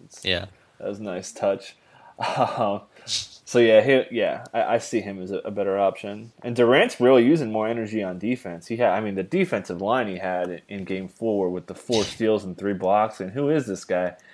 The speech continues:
Speaker 2: Yeah.
Speaker 1: Um, but, yeah, his offense has been, his free throw shooting has been his saving grace. He was,
Speaker 2: Mm-hmm.
Speaker 1: what, twelve of twelve in game three, nine of ten in game four. It's pulled up his efficiency a lot, so I still like him, but I, again, I like, I like LeBron.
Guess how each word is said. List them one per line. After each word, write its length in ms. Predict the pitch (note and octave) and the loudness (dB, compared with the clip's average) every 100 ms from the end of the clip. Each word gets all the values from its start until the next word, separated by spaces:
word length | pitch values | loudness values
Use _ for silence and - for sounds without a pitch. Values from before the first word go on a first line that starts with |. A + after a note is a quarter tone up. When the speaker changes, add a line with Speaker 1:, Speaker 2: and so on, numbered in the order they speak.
| - - _ | -20 -20 _
Speaker 2:
Yeah. 240 | G2 F#2 F#2 - | 0 2 2 0
Speaker 1:
Um, 520 | G#2+ F#2+ F#2+ F#2 F#2+ _ - | 2 2 0 -4 -12 _ -2
but, 80 | |
yeah, 160 | A2+ B2 | 2 4
his 80 | A#2+ | 4
offense 420 | A2 C3+ D3+ C3+ | 6 4 0 -4
has 100 | A2+ | -6
been, 220 | A2+ G#2+ | -4 -4
his 220 | A2+ B2+ - _ - | -2 -4 -6 _ 4
free 140 | A3 | 6
throw 120 | A3 | 8
shooting 300 | F3+ F3 D3+ | 6 6 2
has 100 | A#2 | 2
been 140 | G#2+ C#3+ | -2 -6
his 120 | A2 | -4
saving 300 | - A#2 G2+ | 0 0 -2
grace. 360 | F#2 F2+ - - _ _ _ | -4 -6 -8 -18 _ _ _
He 100 | - | -4
was, 180 | A#2+ A2+ | 0 0
Speaker 2:
Mm-hmm. 80 | A2+ | 2
Speaker 1:
what, 180 | G2 - | 0 2
twelve 240 | - C3+ | 8 8
of 100 | C#3 | 8
twelve 220 | C#3+ C3 | 4 4
in 80 | B2 | 4
game 220 | A#2 A2+ G#2 | -6 -6 -6
three, 300 | G#2 G2+ G2+ | -2 -2 -2
nine 240 | G2+ A2 | -4 -4
of 80 | A2 | -6
ten 320 | A2+ G#2+ G#2 | -8 -8 -8
in 500 | D#2+ F#2+ F#2 F2+ F#2 | -10 -10 -8 -10 -10
game 220 | G2 F#2 | -10 -10
four. 440 | F2 F2+ F2 E2+ - _ _ G2+ | -6 -4 -2 -4 -8 _ _ -20
It's 80 | |
pulled 240 | - A2+ G#2 | -2 2 2
up 140 | F#2 | 2
his 240 | F2+ E2+ - | -4 -10 -12
efficiency 540 | F2 G#2 G2+ F2+ F#2 | -8 -6 -6 -10 -8
a 80 | D#2+ | -6
lot, 480 | D2 F2 E2+ C2 - | -2 0 0 -2 -8
so 320 | D2 C#2+ D2+ _ _ _ - | -12 -10 -10 _ _ _ -8
I 60 | D#3 | 0
still 180 | G#3+ D3 | 8 10
like 160 | A#2 | 10
him, 180 | A2+ G#2 | 4 0
but 200 | G2+ G2 | 2 4
I, 80 | A2 | 2
again, 360 | - G#2 F#2 F2 | 0 -2 -2 -2
I 80 | |
like, 160 | F#2 F#2 - | -4 -6 -6
I 60 | F#2+ | -4
like 240 | F2+ F2 | -4 -6
LeBron. 380 | - E2 E2 E2+ | -12 -10 -10 -10